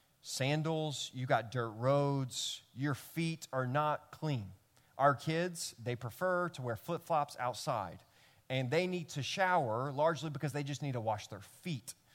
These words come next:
most of the times. But you got a culture that's exactly the case.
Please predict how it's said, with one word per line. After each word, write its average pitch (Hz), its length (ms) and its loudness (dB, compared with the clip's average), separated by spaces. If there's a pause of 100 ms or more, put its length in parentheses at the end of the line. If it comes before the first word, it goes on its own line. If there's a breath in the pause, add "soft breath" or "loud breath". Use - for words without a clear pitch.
most 123 300 -2
of 110 60 -10
the 110 60 -8
times. 110 600 -8 (580 soft breath)
But 147 80 2
you 160 60 2
got 196 100 8
a 160 60 0
culture 202 400 -2
that's 147 220 2
exactly 147 420 2
the 135 100 -4
case. - 640 -6